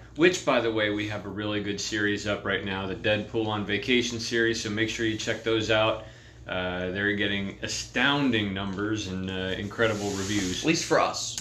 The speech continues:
Speaker 1: For us. And we have our YouTube channel.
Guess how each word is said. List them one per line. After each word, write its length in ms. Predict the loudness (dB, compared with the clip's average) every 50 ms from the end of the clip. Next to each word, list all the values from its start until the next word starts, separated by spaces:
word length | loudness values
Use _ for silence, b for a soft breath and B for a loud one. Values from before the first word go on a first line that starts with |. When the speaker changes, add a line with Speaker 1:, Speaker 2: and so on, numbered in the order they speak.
| -10 -10 -2
Speaker 1:
For 240 | 2 4 6 6
us. 380 | 4 4 0 -2 -6 -6 -8 -10 -16 B B B B B B B B -2
And 320 | 0 2 4 4 4 4
we 120 | 4 4 4
have 160 | 4 4 4
our 80 | 4 4
YouTube 420 | 4 4 2 2 2 2 2 2 2
channel. 540 | 2 4 4 4 6 6 6 4 4 2